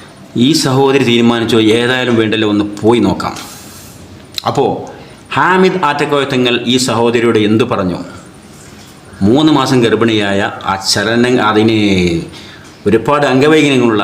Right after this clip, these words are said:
ആ കുഞ്ഞിന് എന്ത് സംഭവിച്ചു? ഈ കുഞ്ഞിന് ജന്മം നൽകിയിട്ടുണ്ട് ഈ സഹോദരി. പക്ഷേ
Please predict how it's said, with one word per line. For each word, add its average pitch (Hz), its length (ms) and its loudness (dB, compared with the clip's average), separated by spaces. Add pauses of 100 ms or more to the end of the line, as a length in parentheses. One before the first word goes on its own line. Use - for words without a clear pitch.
ആ 110 80 0
കുഞ്ഞിന് 117 420 2
എന്ത് 120 220 2
സംഭവിച്ചു? 95 540 -2 (1300)
ഈ 117 280 -2
കുഞ്ഞിന് 117 380 2 (220)
ജന്മം 113 320 2
നൽകിയിട്ടുണ്ട് 120 480 0 (200)
ഈ 101 60 -2
സഹോദരി. 101 380 -2
പക്ഷേ 104 440 -4